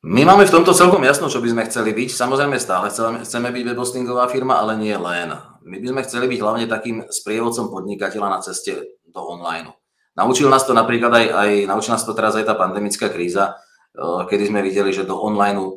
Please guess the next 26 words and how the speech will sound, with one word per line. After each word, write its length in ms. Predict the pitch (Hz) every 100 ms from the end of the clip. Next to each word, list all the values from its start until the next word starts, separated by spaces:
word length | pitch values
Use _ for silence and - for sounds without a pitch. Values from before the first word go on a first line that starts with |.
| -
idú 240 | 104 104
naozaj 400 | 101 123 123 120
biznisy, 480 | 107 95 98 95 98
ktoré 240 | 95 92 90
by 320 | 90 80 _ -
človek 480 | 95 92 87 -
v 40 | 90
živote 280 | 113 135 123
nepovedal, 640 | 101 101 98 95 90 92
že 140 | 92 85 - -
môžu 320 | 73 92 101
fungovať 480 | 107 107 107 107 90
online, 400 | 90 82 85 90
typické 400 | 107 120 113 107
offline 320 | 90 98 90 87
biznisy, 400 | 87 87 - 87
ktoré 240 | 92 92
proste 240 | 98 - 107
našli 320 | 110 - 135
cestu, 320 | 110 104 110
ako 160 | 95 98
sa 160 | 101
do 80 | 98
toho 160 | 98 92
online 400 | 92 95 95 95
dostať 560 | 82 80 - 80 -